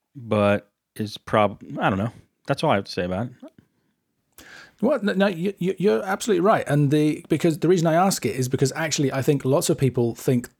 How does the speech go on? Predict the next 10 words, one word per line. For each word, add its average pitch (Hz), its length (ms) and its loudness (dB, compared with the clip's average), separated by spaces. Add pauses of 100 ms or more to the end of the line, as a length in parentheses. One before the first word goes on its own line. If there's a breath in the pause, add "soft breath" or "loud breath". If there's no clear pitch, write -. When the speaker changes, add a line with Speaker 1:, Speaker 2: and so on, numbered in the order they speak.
(160)
Speaker 2:
that 127 320 -2
I 123 140 0
hate 139 320 0
distortion, - 520 -8 (580 soft breath)
that 117 240 -2
I, 117 420 0 (960 loud breath)
'cause, 131 240 0
you 165 100 0
know, 107 200 -4
a, - 300 -6